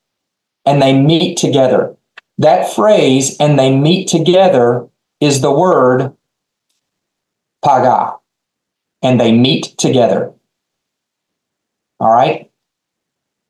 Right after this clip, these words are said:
Now, there's an English word that can help with the understanding of this word intercession.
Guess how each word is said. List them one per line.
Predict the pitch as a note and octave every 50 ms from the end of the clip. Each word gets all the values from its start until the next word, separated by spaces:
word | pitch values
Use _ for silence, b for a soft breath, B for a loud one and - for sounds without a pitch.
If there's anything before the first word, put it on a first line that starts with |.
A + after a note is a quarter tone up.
| _ _ _ _ _ _ _ _ _ _ _ _ _ _ _ _
Now, | - E3 - - -
there's | D#3 F#3+ G3 F#3+ F#3
an | F3 E3+ -
English | - G3 A3+ B3+ C4 B3+ B3 - - - -
word | F#3+ G#3 G3+ F3 D3 C3+ C3 B2+ - D#3 - - _ _ _ _ _ _ _ _ _ -
that | E3 E3+ D#3 E3
can | E3+ E3 D#3+
help | D#3+ D#3+ G3 G3+ G#3 - F3
with | E3+ E3+
the | E3+ E3 -
understanding | D#3+ E3+ F3 E3+ E3 - - F#3+ F#3 F#3 E3+ D#3 D3 D3 -
of | C#3+ C3+ - D3 C3+ C3+
this | D3 D3 - -
word | D#3 D3 D3 D3 D3 C#3+
intercession. | D3 C#3+ C3 B2+ - B2+ B2 A2 - - F#2+ - - -